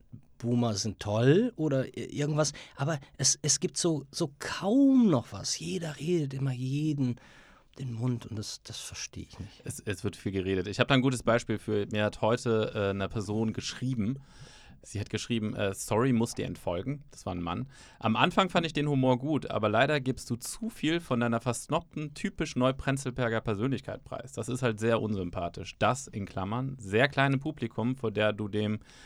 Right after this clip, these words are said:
Speaker 2: deine grenzwertigen, in Klammern, aber gleich, aber wirklich meist lustigen Kommentare abgegeben darfst, sollte dich mehr sanktionieren.“ Das ist so,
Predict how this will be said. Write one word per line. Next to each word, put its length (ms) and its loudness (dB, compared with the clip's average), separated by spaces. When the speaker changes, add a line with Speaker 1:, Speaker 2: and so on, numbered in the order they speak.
Speaker 2:
deine 320 8
grenzwertigen, 920 2
in 140 -2
Klammern, 360 0
aber 240 0
gleich, 300 4
aber 280 2
wirklich 300 0
meist 340 2
lustigen 440 0
Kommentare 520 2
abgegeben 520 -4
darfst, 440 0
sollte 320 6
dich 340 0
mehr 280 4
sanktionieren.“ 720 -4
Das 100 2
ist 220 2
so, 160 4